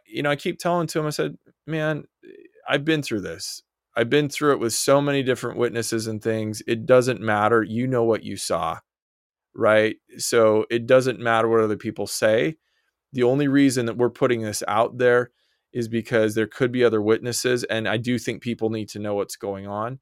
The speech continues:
We're actually working, you know, behind the scenes, like I've mentioned, um, through, uh, not me directly, but through others who are pre-, presenting things to Congress,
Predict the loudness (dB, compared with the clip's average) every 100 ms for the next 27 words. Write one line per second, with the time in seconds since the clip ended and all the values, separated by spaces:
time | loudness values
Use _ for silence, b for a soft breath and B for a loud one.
0 | _ _ _ -2 2 2 0 -4 -2 -2
1 | -4 -6 -8 -10 -14 -12 -6 -4 -4 -4
2 | -4 -4 -4 -4 -4 -4 0 2 2 0
3 | -2 -6 -4 -4 -6 -10 _ _ _ _
4 | _ 0 2 2 0 -8 _ _ b b
5 | _ -16 -6 0 4 4 2 -4 -6 0
6 | 4 4 2 0 0 0 -2 -4 0 2
7 | 2 2 -2 -4 -6 -14 0 4 4 2
8 | _ _ _ _ -10 2 2 4 0 0
9 | 0 0 -4 -6 -6 -6 -4 -2 -2 -2
10 | -6 -8 -8 -10 -4 -4 -6 -12 -16 -20